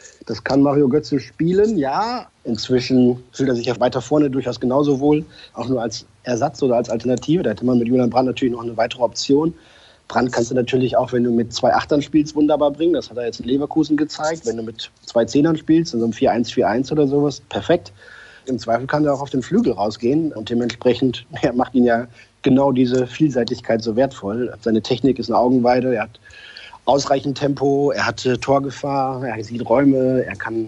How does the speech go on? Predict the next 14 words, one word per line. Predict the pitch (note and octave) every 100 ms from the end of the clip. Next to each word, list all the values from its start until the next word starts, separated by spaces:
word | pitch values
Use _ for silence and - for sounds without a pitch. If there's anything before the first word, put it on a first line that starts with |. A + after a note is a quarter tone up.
| A2+
Spiele | - C3 C3 B2 - - _
organisieren | A#2 C#3+ D#3 D3 B2+ D3 C#3+
und | B2
dirigieren, | C#3 C3+ C3 D3 B2+
er |
kann | G#2+ A#2+ B2
aber | A#2 F#2+
auch | A2+ - - -
weiter | A#2+ A#2
vorne | A2+ C3 C3 B2+
spielen | - B2+ B2
und | G#2 G#2+
dann |
irgendwie | G#2+ G#2+ G#2+ A2+